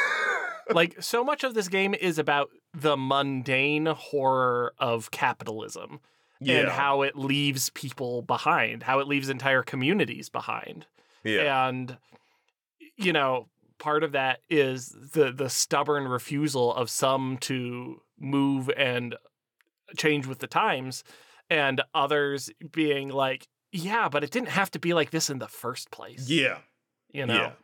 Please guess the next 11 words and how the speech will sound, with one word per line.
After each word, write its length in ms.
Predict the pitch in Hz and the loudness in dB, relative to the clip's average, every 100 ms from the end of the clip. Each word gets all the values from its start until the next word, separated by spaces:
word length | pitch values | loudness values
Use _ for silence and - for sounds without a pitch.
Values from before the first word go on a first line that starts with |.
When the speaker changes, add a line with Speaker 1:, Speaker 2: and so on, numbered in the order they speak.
| _ _ _ _ _ _ _ _ - | _ _ _ _ _ _ _ _ -4
Speaker 2:
And 120 | 165 | 0
that, 180 | 175 170 | 0 0
and 100 | 175 | 0
that's 220 | 180 180 | 0 0
a 80 | 135 | -4
hard 640 | - 151 165 165 160 156 | -2 0 2 2 0 -2
thing 460 | - 151 147 143 139 | -4 -2 0 -2 -4
to, 300 | 131 113 101 - _ _ _ _ _ - | 2 2 2 -4 _ _ _ _ _ -6
'cause 140 | 170 | -2
there's 160 | 180 160 | 0 2
no, 380 | 196 170 139 | 4 4 2